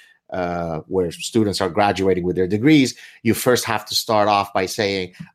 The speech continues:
"I he-," and you have to kind of self-flagellate, "I hereby declare that we are doing this ceremony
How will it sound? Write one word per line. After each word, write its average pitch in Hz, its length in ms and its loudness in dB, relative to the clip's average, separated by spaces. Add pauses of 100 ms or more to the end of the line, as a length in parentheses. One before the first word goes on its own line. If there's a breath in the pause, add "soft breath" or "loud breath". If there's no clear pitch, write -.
"I 107 180 0
he-," 95 220 -6
and 104 160 -10
you 101 80 -2
have 107 120 0
to 104 80 -10
kind - 200 -2
of 92 40 -6
self-flagellate, 95 920 -2 (300 loud breath)
"I 113 140 2
hereby 110 680 2
declare 104 640 -2
that 101 300 -6 (320)
we 104 160 -4
are 101 220 -2
doing 107 340 -2
this 98 180 -6
ceremony 101 840 -2